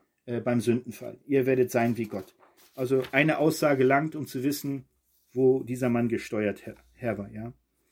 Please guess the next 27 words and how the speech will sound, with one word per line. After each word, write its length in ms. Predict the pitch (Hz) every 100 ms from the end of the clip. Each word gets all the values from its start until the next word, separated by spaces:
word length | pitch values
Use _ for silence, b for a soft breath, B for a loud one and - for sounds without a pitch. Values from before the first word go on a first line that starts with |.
| _ _ _ _ _ _
Und 140 | 147 143
dann 160 | 220
noch 260 | 202 185 -
eine 340 | 160 147 139
siebte 300 | 127 208 208
Person, 600 | 190 170 156 165 160 160 - 113
die 280 | 147 147 143 _
gerade 380 | - 135 139 131
bei 200 | 107 120
uns 320 | 165 160 -
Sinti 460 | - 233 190 175 165 b b
sehr 180 | 151 156
bekannt 420 | 147 - 147 147
ist. 140 | 143
Es 160 | 127 -
war 100 | 135
die 80 | 123
sogenannte 640 | 139 131 131 131 123 107
Wahrsagerin 720 | 127 139 127 120 123 113 101
Buchela, 640 | - 180 - 202 180 175 165
die 60 | 135
bekannteste 600 | 123 - 180 196 - 135
Wahrsagerin 460 | 135 143 139 135 123
der 80 |
Sinti, 500 | 120 - 139 143 131 b b b b b -
Madame 400 | 127 143 160 143
Buchela 560 | 220 202 180 175 -